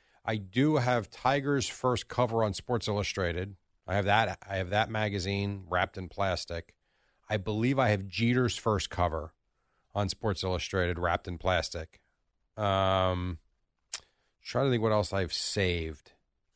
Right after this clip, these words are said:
I have a Henry, a Hank Aaron baseball card, not a rookie card. I have a Hank Aaron card in a plastic casing that I bought for, like,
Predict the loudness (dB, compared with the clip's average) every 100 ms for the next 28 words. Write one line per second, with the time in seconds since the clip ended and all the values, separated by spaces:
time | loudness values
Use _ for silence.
0 | _ _ _ _ _ _ _ 2 4 6
1 | 4 4 4 4 2 2 2 2 4 6
2 | 4 2 0 -6 -2 0 0 0 0 2
3 | 2 4 6 6 4 2 -4 -2 -2 -4
4 | -8 _ _ _ _ -4 2 2 4 4
5 | 4 2 2 2 4 4 0 -8 _ _
6 | _ -4 -2 -2 -2 -4 0 0 0 -4
7 | -4 -2 0 -2 -4 -6 -12 _ _ _
8 | _ _ _ 2 2 2 2 2 2 -6
9 | -4 -2 -6 -10 -20